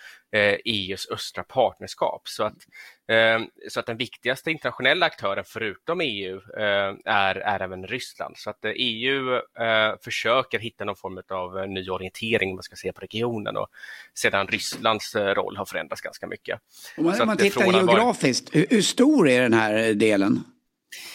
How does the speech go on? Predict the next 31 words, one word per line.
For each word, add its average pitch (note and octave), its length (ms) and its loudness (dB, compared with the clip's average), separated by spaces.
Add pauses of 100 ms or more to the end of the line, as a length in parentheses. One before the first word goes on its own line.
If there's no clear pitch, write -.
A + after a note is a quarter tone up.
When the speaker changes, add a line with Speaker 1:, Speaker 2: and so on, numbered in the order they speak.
(140)
Speaker 1:
Du, D#3+ 240 4
jag E3 140 4
brukar F#3+ 220 2
säga D3 380 6
att, - 400 2
eh, C3 400 6 (160)
den C#3+ 140 4
ligger D#3+ 680 0
där, A2+ 680 6
eh, A2 400 0
Europa, C3 640 -2
Ryssland, A#2 600 -4
Turkiet, A2 640 -8
Centralasien G#2+ 880 -2
och G#2 140 -10
Mellanöstern G#2+ 640 -4
möter C#3+ 340 -2
varandra. - 340 0
Speaker 2:
Mm. C#3+ 380 6
Speaker 1:
Så A2 80 0
det B2 40 6
är C3+ 40 8
en D3 40 -6
ganska D#3+ 260 2
liten E3+ 420 0
region, A2 480 -2
utan G#2+ 160 -10
det A#2+ 80 0
är C3 60 0
verkligen, A#2 380 0
eh, A2 920 0